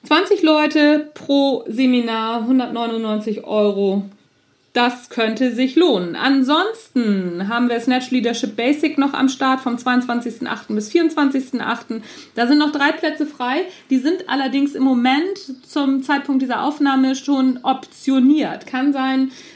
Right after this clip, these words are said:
dass die noch freigegeben werden. Nichtsdestotrotz, wer zuerst kommt, mal zuerst, also Attacke los. Dann gibt es ein weiteres Natural Leadership Basic im Oktober, fünfzehnter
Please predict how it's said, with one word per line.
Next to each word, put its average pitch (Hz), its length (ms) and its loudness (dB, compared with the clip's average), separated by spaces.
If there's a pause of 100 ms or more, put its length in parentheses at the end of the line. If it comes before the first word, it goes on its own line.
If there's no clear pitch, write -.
dass 226 160 -6
die 262 100 0
noch 240 140 0
freigegeben 254 680 0
werden. 240 280 0
Nichtsdestotrotz, 302 680 0
wer 247 140 -2
zuerst - 260 -4
kommt, 226 160 -4
mal 226 220 0
zuerst, 233 400 -2
also 196 240 0
Attacke 208 400 -2
los. 208 300 0
Dann 226 180 0
gibt - 180 -2
es 240 80 -8
ein 226 180 -4
weiteres 254 440 2
Natural 208 320 -2
Leadership 190 360 -4
Basic 180 360 -2
im 240 140 -2
Oktober, 254 440 -2
fünfzehnter 240 640 -2